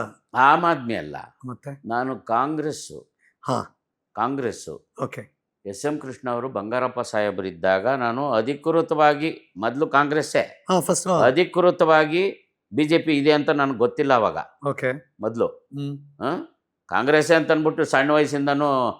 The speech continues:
Speaker 1: ಹಸುಕರು.
Speaker 2: ಹ್ಮ್.
Speaker 1: ಹಸುಕರು.
Speaker 2: ಹ್ಮ್.
Speaker 1: ಗೊತ್ತಲ್ಲ?
Speaker 2: ಗೊತ್ತಾಯ್ತು.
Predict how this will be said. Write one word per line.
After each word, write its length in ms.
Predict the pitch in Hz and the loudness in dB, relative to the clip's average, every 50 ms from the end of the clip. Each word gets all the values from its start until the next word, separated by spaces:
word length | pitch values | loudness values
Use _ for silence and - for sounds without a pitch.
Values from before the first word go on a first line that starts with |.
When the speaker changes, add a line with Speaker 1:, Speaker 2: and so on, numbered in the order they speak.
| _ _ _ _ _ | _ _ _ _ _
Speaker 1:
ಹಸುಕರು. 460 | 131 151 - 175 165 - 156 143 110 92 | 2 4 4 2 2 4 4 2 2 0
Speaker 2:
ಹ್ಮ್. 540 | - - _ _ _ _ 143 139 127 110 - _ _ _ _ _ - | -6 -10 _ _ _ _ -10 -8 -8 -10 -14 _ _ _ _ _ -8
Speaker 1:
ಹಸುಕರು. 460 | 104 107 - 143 131 - 110 92 67 | -8 -6 -6 -8 -6 -6 -8 -8 -8
Speaker 2:
ಹ್ಮ್. 420 | 69 _ _ _ 143 135 127 117 101 _ _ _ _ _ _ _ _ _ _ _ _ _ _ _ _ - | -14 _ _ _ -8 -8 -8 -8 -12 _ _ _ _ _ _ _ _ _ _ _ _ _ _ _ _ -4
Speaker 1:
ಗೊತ್ತಲ್ಲ? 300 | 127 113 - 90 78 73 - _ _ _ _ | -4 -2 -2 -4 -4 -4 -12 _ _ _ _
Speaker 2:
ಗೊತ್ತಾಯ್ತು. 560 | 208 202 196 147 113 - 120 110 _ _ _ | 0 2 2 2 0 -2 -10 -14 _ _ _